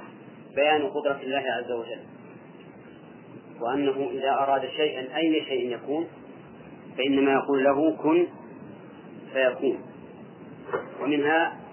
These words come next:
إثبات الإرادة لله بقوله: "إذا أراد شيئا".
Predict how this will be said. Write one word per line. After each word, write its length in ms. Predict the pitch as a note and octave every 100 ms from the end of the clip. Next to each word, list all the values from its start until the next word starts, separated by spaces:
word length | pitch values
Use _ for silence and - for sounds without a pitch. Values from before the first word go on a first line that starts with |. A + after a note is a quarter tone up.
| - - - - C3
إثبات 400 | C3+ D3 D#3+ D3+
الإرادة 580 | C#3 B2+ C3+ D3+ C#3+ C3
لله 440 | B2 A#2+ B2 A#2+ - - - - - - - - - - - - - - -
بقوله: 480 | A2+ C#3 D#3 E3 - - - - - - - - - - - - - -
"إذا 460 | C3+ D3 D#3 D#3+ - - - - - - - - - B2
أراد 260 | C3 C#3+
شيئا". 380 | C3 B2+ G#2 -